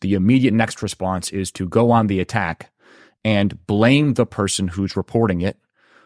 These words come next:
blame the victim, and try to invert the relationship between the victim and offender. And usually one of the main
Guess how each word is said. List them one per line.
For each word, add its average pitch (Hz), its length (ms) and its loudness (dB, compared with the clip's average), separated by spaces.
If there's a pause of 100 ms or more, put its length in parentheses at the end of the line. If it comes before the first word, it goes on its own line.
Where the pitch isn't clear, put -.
(380)
blame 117 580 2
the 95 120 -4
victim, 87 640 -2 (160)
and 104 180 2
try 104 200 2
to 104 160 -2
invert 92 580 0
the 110 120 0
relationship 95 720 0
between 92 340 -2
the 90 60 0
victim 87 460 -2
and 90 120 -4
offender. 78 500 -6 (580)
And 98 160 2
usually 107 600 2
one 104 400 0
of 120 140 0
the 98 80 -2
main 107 640 0